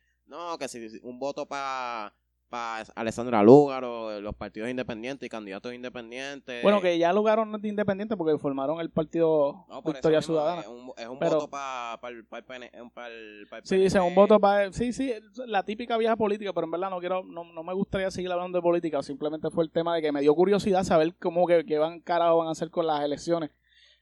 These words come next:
Speaker 2: Este, pero anyway, puertorriqueño no vota, so,
Speaker 1: <laughs>
Speaker 2: el carajo.
Speaker 1: Bueno, mi abuela dice, mi abuela dice que no vota desde las elecciones del dos mil.
Speaker 2: Del dos mil, cabrón, y es una se-, ya lo que es.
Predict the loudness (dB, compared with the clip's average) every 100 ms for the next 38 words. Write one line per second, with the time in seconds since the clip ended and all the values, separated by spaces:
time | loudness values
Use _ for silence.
0 | -4 -2 2 6 6 10 10 8 6 4
1 | 6 6 6 8 8 6 4 4 0 0
2 | -10 -8 -6 -2 0 -2 -4 -8 -6 -6
3 | 0 4 4 4 0 _ -4 -4 -4 -4
4 | -2 -2 -2 -2 -4 -4 -6 -6 -8 -8
5 | -8 -10 -12 -12 -10 -8 -8 -6 -8 -8
6 | -10 -10 -10 -12 -16 -18 -16 -16 -16 -16
7 | -14 -14 -12 -12 -12 -14 -16 -16 -18 _
8 | _ _ _ _ _ -10 -4 0 0 -2
9 | -4 0 0 0 -2 -4 -6 -6 -4 -4
10 | -4 -4